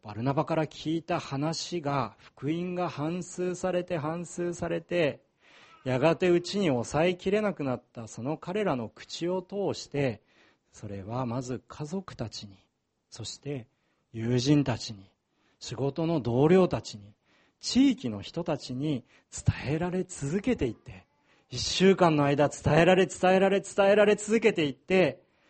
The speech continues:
そんな彼らの言葉を聞いた人々は、「これは自分たちも直接聞かなければならない。聞きたい。」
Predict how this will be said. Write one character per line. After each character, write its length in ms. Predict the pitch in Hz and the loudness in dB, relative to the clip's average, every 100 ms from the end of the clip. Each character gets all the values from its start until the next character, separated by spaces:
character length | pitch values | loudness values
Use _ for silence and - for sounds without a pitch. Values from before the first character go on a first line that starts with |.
| _ - | _ -4
そ 140 | 170 | 2
ん 40 | |
な 120 | 175 180 | 4 6
彼 180 | 185 | 8
ら 140 | 180 170 | 8 8
の 80 | 147 | 6
言 220 | 147 175 | 4 4
葉 120 | 180 | 6
を 80 | 156 | 4
聞 180 | - 160 | 2 -2
い 60 | |
た 120 | 175 | -2
人 200 | 170 - 196 | -4 -2 -4
々 240 | 143 127 | -4 -2
は、 280 | 131 135 - _ _ _ | 0 0 -2 _ _ _
「こ 180 | - 120 | -16 -10
れ 200 | 120 143 | -2 0
は 180 | 180 185 | 4 2
自 180 | 139 151 | 0 -6
分 240 | 185 214 | -4 -2
た 140 | 202 | -2
ち 140 | 180 151 | -2 -4
も 100 | 120 | -6
直 240 | - 104 - | -8 -16 -12
接 340 | - 143 190 | -10 -8 -8
聞 160 | - - | -12 -14
か 160 | - | -14
な 120 | 147 | -12
け 140 | 190 285 | -10 -6
れ 100 | 226 | -4
ば 120 | 113 | -4
な 160 | - 131 | -4 -2
ら 100 | 151 | -2
な 160 | 165 | -2
い。 140 | 139 - _ _ _ _ _ | -4 -8 _ _ _ _ _
聞 160 | - - | -18 -8
き 200 | - 190 | -2 -2
た 260 | - 196 208 | 0 0 0
い。」 140 | - | -4